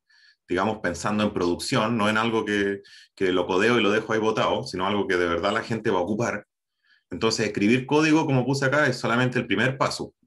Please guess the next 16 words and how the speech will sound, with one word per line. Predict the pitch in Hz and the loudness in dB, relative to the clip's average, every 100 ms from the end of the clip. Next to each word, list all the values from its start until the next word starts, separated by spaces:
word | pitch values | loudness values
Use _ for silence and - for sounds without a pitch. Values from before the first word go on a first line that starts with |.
| _ - | _ -10
En | |
realidad, | 87 82 90 104 113 113 - _ _ _ | -6 -2 2 2 2 -2 -10 _ _ _
DevOps, | 90 123 - 110 131 - - - _ _ _ _ _ _ _ _ - | 0 0 0 -2 -2 -4 -14 -16 _ _ _ _ _ _ _ _ -6
que | 87 | -4
es | 98 | -2
este | 107 95 | -4 -4
ciclo, | - 135 87 127 131 _ _ _ _ _ _ _ _ | 0 0 0 -2 -6 _ _ _ _ _ _ _ _
tiene | - 101 98 92 - _ _ _ _ _ | -2 0 0 -2 -6 _ _ _ _ _
programar, | - 85 78 110 143 143 143 139 - _ _ _ | -6 -2 -2 0 2 2 0 -4 -12 _ _ _
después | - 101 90 | -8 -4 -4
hacer | 90 101 | -2 -2
integración | 98 95 87 85 101 92 | -2 -2 -2 -2 -4 -4
continua, | 90 82 123 143 135 123 117 110 | -6 -2 0 2 2 2 0 -2
el | 87 | -2
testeo | 87 - 104 92 | -6 -4 -2 0
continuo, | 92 82 85 135 139 123 117 110 113 | -2 -4 0 2 2 2 0 0 -4